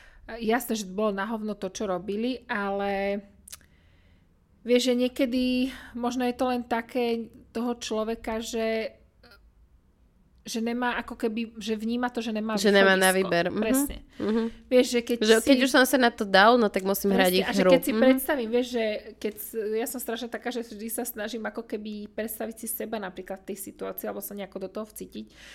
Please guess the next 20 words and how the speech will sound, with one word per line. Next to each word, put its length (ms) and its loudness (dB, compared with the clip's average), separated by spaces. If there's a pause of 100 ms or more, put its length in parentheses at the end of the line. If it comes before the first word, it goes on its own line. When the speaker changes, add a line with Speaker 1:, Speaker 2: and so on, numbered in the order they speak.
(120)
Speaker 1:
že 140 -12
máš 200 -6
teraz 220 -4
ženu, 300 -10 (200)
máš 260 -8
decka, 680 -4 (340)
rozbehnutých 840 -6
tisíc 260 -8
vecí, 560 -8 (240)
veci, 400 -8
ktoré 240 -6
musíš 300 0
Speaker 2:
Mhm. 100 0
Speaker 1:
platiť 440 -2
proste, 460 -6
ktoré 360 -8
vieš, 360 -4
že... 300 0 (380)
a 100 -6
teraz 400 0